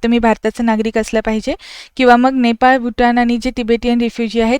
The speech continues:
त्यांच्यासाठीचे क्रायटेरिया इथे दिलेले आहेत. दुसऱ्या पॉइंटमध्ये तुम्हाला वयोमर्यादा दिलेली आहे. ही वयोमर्यादा तुम्ही एक जुलै दोन हजार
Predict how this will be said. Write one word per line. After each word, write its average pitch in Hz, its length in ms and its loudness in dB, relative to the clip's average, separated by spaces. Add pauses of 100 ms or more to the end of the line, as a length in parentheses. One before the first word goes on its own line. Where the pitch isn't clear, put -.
त्यांच्यासाठीचे 214 640 -4
क्रायटेरिया 208 540 -2
इथे 254 200 -4
दिलेले 180 340 -2
आहेत. 170 260 -6 (760)
दुसऱ्या 254 320 2
पॉइंटमध्ये 269 520 0
तुम्हाला 254 340 2
वयोमर्यादा 240 640 2
दिलेली 233 400 2
आहे. 233 240 0 (400)
ही 302 160 4
वयोमर्यादा 254 760 4
तुम्ही 254 240 0
एक 233 260 2
जुलै 247 200 2
दोन 233 200 0
हजार 240 200 2